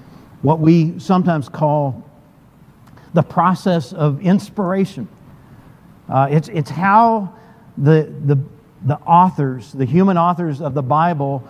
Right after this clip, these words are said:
received new revelation. How did it happen? Was it, and here we're focused upon the prophets, was it that they just sort of in their own minds,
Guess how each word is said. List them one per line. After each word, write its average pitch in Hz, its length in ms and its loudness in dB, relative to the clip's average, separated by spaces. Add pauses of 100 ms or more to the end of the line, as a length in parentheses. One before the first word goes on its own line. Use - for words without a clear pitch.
(160)
received 202 1000 0
new 180 380 2
revelation. 165 880 -2 (320)
How 226 160 0
did 277 140 -2
it 240 100 0
happen? 208 420 -6 (1120)
Was 202 280 4
it, 208 240 4 (120)
and 143 260 0
here 180 180 2
we're 156 200 0
focused 170 440 -4
upon 147 200 -4
the 135 60 -4
prophets, 156 420 -4
was 180 260 0
it 214 140 -2
that 170 140 -2
they 175 140 0
just 170 220 -4
sort 196 180 -2
of 165 100 0
in 170 120 0
their 160 180 0
own 190 180 2
minds, 180 480 -2